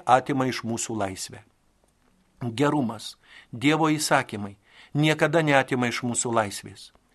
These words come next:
Žinoma, kai kurie žmonės yra pamėgę nuodėmes, galvoja, kad Dievo įsakymai tai apribojimai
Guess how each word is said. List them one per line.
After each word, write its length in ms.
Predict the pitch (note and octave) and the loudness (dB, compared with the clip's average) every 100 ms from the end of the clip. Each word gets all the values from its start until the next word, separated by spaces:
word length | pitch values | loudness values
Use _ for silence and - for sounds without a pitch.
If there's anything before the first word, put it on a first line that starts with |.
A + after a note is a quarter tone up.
| - | -14
Žinoma, 520 | G#2 D3+ D3+ G#2+ G2 - _ _ _ _ - - | -2 0 0 -2 -6 -14 _ _ _ _ -16 0
kai 120 | D3+ D3 | 2 4
kurie 160 | D#3 D3+ | 4 2
žmonės 480 | B2 D3+ D#3 D3+ - D3+ | 2 2 2 2 2 2
yra 140 | C#3+ | 2
pamėgę 560 | - C#3 F3 D#3+ A#2 G2+ _ _ _ _ _ - | 4 2 2 0 -4 -6 _ _ _ _ _ -4
nuodėmes, 640 | C3 C#3 A#2 G2+ G2 - - | 2 2 2 -2 -6 -14 0
galvoja, 520 | C#3+ C#3+ C3+ D#3 D3 C#3+ | 4 4 6 4 4 2
kad 200 | C#3+ B2+ | 0 2
Dievo 300 | C#3+ C3+ B2+ | 2 4 2
įsakymai 680 | A#2 - D#3+ D#3+ C#3+ C3 A#2+ | 2 4 4 2 -2 -2 -2
tai 160 | C#3 - | -4 -2
apribojimai 880 | B2+ - A#2+ G#2+ D3 F3 E3 E3 | -2 -2 -2 2 2 2 0 -2